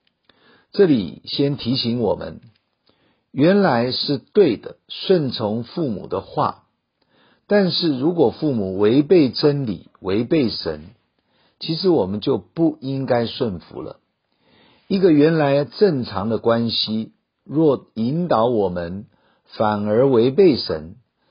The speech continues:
这是我们属神儿女要格外小心的。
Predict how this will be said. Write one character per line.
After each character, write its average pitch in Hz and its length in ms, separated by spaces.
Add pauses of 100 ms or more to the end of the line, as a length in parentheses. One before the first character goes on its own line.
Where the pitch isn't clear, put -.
(360)
这 156 200
是 143 180
我 107 180
们 98 220
属 95 240
神 98 280
儿 95 200
女 87 260
要 104 160
格 90 300
外 117 240
小 - 240
心 92 260
的。 80 160